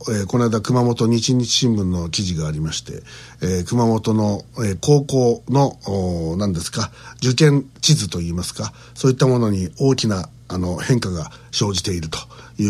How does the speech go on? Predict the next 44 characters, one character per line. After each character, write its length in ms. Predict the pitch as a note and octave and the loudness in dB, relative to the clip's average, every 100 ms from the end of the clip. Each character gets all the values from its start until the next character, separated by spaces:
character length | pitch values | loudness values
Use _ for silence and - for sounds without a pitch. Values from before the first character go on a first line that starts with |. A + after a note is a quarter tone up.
| G2 | 0
う 80 | |
こ 120 | F#2+ G2+ | -4 -4
と 120 | E2+ | -2
で、 200 | G2+ F#2+ | -2 -2
こ 160 | - | 2
れ 80 | C3+ | 4
ま 120 | C#3 | 4
で 100 | A#2 F#2 | 2 0
は 220 | G2 G#2 - - - | -2 -4 -12 -18 0
熊 200 | C#3 C#3 | 4 6
本 460 | C3+ C3+ C3 A#2+ - - - - | 4 2 2 0 -6 -20 -20 -2
な 140 | C3+ C3+ | 2 4
ど 120 | F#2+ | 2
は、 220 | F#2 F2+ - - | -2 -6 -6 0
ま 120 | B2+ | 2
あ、 20 | |
特 200 | G#2+ D#3+ | 4 4
に 60 | G2+ | 4
熊 180 | A#2+ | 2
本 180 | A#2+ A#2+ | 2 2
は 60 | A#2 | 2
そ 120 | C3+ | 0
う 20 | |
で 80 | F2 | 0
す 80 | - | -4
け 100 | E2 | -4
ど、 200 | G2 F2+ - - - | -4 -4 -12 -14 -4
え 60 | |
ー、 60 | G#2 | 0
上 320 | G#2+ G#3 A#3+ | 4 4 6
位 100 | C#3 | 4
の 240 | A2 A#2+ - - - | 2 0 -2 -18 -12
そ 140 | - | -4
の 140 | G#2+ F#2 | -2 -2
高 240 | A#2+ A#2+ | 0 0
校 180 | G#2 A2+ | 0 -2
と 100 | A#2 | 0
い 40 | |
う 40 | G#2 | -2
の 120 | E2 | -2
は、 180 | F2+ E2+ - - | -6 -8 -16 -4
県 280 | - G3 G#3+ | 4 4 4
立 260 | G3 D#3+ | 0 2
の 240 | F3+ E3+ | 4 4